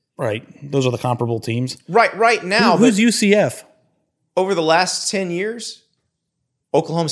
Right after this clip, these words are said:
Speaker 1: Yeah.
Speaker 2: State,
Speaker 1: Yeah.
Speaker 2: T C U.
Speaker 1: Yeah, over the last,
Speaker 2: Ba-,
Speaker 1: you're right, you're right.
Speaker 2: Baylor?
Speaker 1: I'm trying to make a
Speaker 2: Baylor's
Speaker 1: case,
Speaker 2: been
Speaker 1: and I,
Speaker 2: really
Speaker 1: I'm probably,
Speaker 2: good.
Speaker 1: I'm probably wrong on that.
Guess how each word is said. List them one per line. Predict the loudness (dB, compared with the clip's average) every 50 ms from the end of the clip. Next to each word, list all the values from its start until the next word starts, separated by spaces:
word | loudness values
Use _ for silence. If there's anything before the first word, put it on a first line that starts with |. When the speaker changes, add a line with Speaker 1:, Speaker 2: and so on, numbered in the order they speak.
| 0 2
Speaker 1:
Yeah. | 2 2 2
Speaker 2:
State, | 0 -6 -12 _ _ _ _ _ _ _ _ _ _ _ _ _ -2
Speaker 1:
Yeah. | 2 2 2
Speaker 2:
T | 4
C | 2 0 -2
U. | -2 0 0 0 0 0 -2 -6 -12 _ _
Speaker 1:
Yeah, | 4 6
over | 6 6 6 4
the | 4
last, | 4 4 4 4 0 0
Speaker 2:
Ba-, | 2 2
Speaker 1:
you're | 2 4
right, | 2 2 2 2
you're | 4 4 4
right. | 6 6
Speaker 2:
Baylor? | 6 4
Speaker 1:
I'm | 4 4
trying | 4 4 6 6
to | 6
make | 6 4 4 2
a | 2
Speaker 2:
Baylor's | 4 4 4 6 4 4 4
Speaker 1:
case, | 4
Speaker 2:
been | 4 4
Speaker 1:
and | 6
I, | 6
Speaker 2:
really | 6 6
Speaker 1:
I'm | 6 6
probably, | 4 4 6 6 4 4 2
Speaker 2:
good. | 2 0
Speaker 1:
I'm | 0
probably | 2 4 4 4 4 2 2 2
wrong | 2 0 0 0 -2 -4
on | -6 -6 -6
that. | -6 -8 -8 -10 _